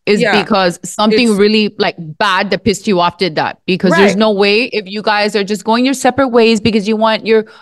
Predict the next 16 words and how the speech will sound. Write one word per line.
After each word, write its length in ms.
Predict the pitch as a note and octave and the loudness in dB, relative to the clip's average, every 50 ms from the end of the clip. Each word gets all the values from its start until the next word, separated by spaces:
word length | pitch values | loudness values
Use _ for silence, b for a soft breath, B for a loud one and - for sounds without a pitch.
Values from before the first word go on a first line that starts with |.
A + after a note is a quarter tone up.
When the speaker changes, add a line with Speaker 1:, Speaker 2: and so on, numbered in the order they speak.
| B B B _ | B B B _
Speaker 1:
working 520 | - G#3 A3 A3 A3 - B3 B3 A#3+ A#3+ - | 0 0 2 2 2 0 0 0 0 -2 -2
on 380 | - G#3+ G#3+ G#3+ G#3+ G3+ G#3 G#3 | 0 0 2 2 2 2 2 2
yourselves 680 | G#3 G#3+ G#3 - G#3+ G3+ G3 G3 G3+ G3+ G3+ G#3 G#3+ G3 | 0 0 0 0 0 0 2 2 2 2 0 0 -2 -2
and 140 | G3+ F#3+ F#3+ | -4 -4 -4
you, 200 | F#3+ G3 F#3 F3 - | -6 -6 -6 -6 -2
you're 140 | - F#3+ F#3+ | -2 0 0
doing 220 | F#3 G#3 G#3 F#3 | 0 0 -2 -2
personal 380 | - - G#3 G3+ - A3 G#3 G#3 | -2 -4 -4 -2 0 0 0 0
growth, 500 | F3+ F#3+ F#3 F#3+ F#3+ F#3+ F#3+ G3+ G3+ - B B B B B B | 2 2 2 2 2 2 2 0 0 -4 B B B B B B
Speaker 2:
Mm-hmm. 180 | A#3+ B3+ B3+ A#3 | -6 -4 -2 0
Speaker 1:
there's 180 | B3+ C4 A#3 A#3+ | 2 2 4 4
no 100 | C4+ C4 | 2 4
way, 540 | A#3+ A3 G#3+ G#3 G#3 G#3 A#3 C#4+ D#4 b b b b b b _ _ | 4 4 2 2 2 2 2 2 0 b b b b b b _ _
you 160 | - A#3 A3 G#3+ | -4 -2 0 0
know, 220 | G#3+ G3+ F#3 - - | 0 0 -2 -4 -8
spontaneously 1120 | - - G#3 G#3+ G#3+ F#3 - C4 A#3+ A3+ A#3 B3 C4+ A#3+ - B3 C4 C#4+ C#4+ D4 D#4 - | -8 -4 -2 -2 -2 -2 0 0 2 2 2 2 2 0 0 0 0 2 2 0 -2 -4